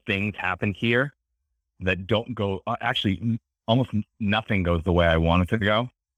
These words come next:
but it always ends up going the right way somehow. So just to, to say, "You know what? There's a reason that this happened, and I, I don't know why, but I'm gonna deal with it and just, you know,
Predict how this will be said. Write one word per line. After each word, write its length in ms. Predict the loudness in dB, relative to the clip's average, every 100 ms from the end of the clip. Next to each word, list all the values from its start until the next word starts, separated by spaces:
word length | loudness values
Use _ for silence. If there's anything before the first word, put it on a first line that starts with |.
| -4
but 120 | 0
it 60 | 2
always 260 | 2 2 -2 _ -2
ends 220 | 0 2
up 200 | 0 -4 _ _ -10
going 260 | -2 2 2
the 80 | 2
right 240 | 0 0
way 260 | -2 -4 -10 _ _
somehow. 440 | -8 -8 -8 -12 -20 _ _ _ _ _ -4
So 100 | -2
just 280 | -2 -4 -2
to, 160 | -4 -6 _ _ _ _ _ _ -8
to 140 | -8 0
say, 260 | 2 4 2
"You 160 | 2 0
know 160 | 2
what? 200 | 2 0 _ _ _ _ -4
There's 200 | -2 2
a 60 |
reason 340 | 2 2 0 -4
that 120 | -6
this 140 | -8
happened, 480 | -4 -4 -2 -2 -2 _ _ _ _ -6
and 340 | 0 2 2 -2 _ _ _ _ -6
I, 140 | -4 -2
I 80 | -2
don't 240 | -2 -4 _ -4
know 160 | 0
why, 480 | 2 2 2 2 0
but 260 | -2 -6 -6 _ _ _ -2
I'm 80 | -2
gonna 120 | 0
deal 260 | 0 0
with 100 | -2
it 100 | -8 _ _ _ _ _ _ _ _ _ _ -4
and 100 | -2
just, 260 | -2 -4 -8 _ _ -6
you 80 |
know, 160 | -6